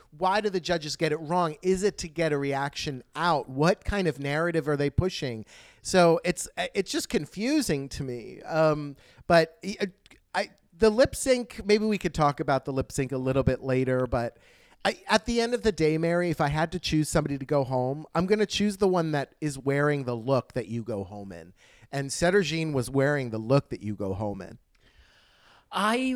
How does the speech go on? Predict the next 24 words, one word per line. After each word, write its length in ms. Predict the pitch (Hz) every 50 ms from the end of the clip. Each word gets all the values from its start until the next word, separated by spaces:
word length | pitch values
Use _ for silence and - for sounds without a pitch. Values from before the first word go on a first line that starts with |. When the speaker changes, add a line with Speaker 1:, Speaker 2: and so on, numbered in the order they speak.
| 233 196 - - - - - -
Speaker 2:
I 260 | 156 175 190 202 202
would 240 | 202 202 214 170 -
prefer, 880 | - - 180 - - - - 170 185 180 180 180 180 180 180 175 - - _ _ _ _ _ - 156 127 -
both 260 | - 196 220 226 220
of 80 | 247 196
the 80 | 190 160
looks 300 | 127 120 113 - - -
failed. 540 | - - 90 85 78 62 - - - - - - -
And, 320 | 107 110 110 104 113 113 -
you 120 | 113 127
know, 200 | 127 123 117 113
the, 160 | 104 127 - -
the 160 | 127 123 139
cheese 440 | 131 - - - 190 190 196 190 -
slid 260 | - - 156 143 127 117
right 160 | 123 120 117
off 160 | 113 107 -
the 80 | 110 -
pizza 340 | - 95 82 - - 92
this 240 | 80 73 71 - -
week, 220 | - 73 73 - -
let's 220 | 107 117 - -
be 140 | - 110 95
honest. 460 | 85 78 76 71 67 67 - -